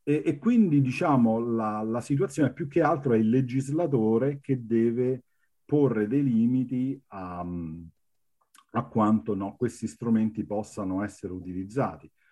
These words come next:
Ci sta anche un problema di metodologia, cioè ci sono proprio dei problemi di come questi, ehm,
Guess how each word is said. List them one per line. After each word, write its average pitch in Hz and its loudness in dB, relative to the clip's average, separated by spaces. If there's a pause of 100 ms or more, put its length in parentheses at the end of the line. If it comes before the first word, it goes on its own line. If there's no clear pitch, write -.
(180)
Ci - -10
sta 190 -2
anche 185 -4
un 135 0
problema 127 0
di 110 -2
metodologia, 104 -2
cioè 104 -8
ci - -10
sono 131 0
proprio 120 -2
dei 104 -2
problemi 117 -2 (340)
di 104 -8
come 139 4
questi, 107 -4
ehm, 87 -10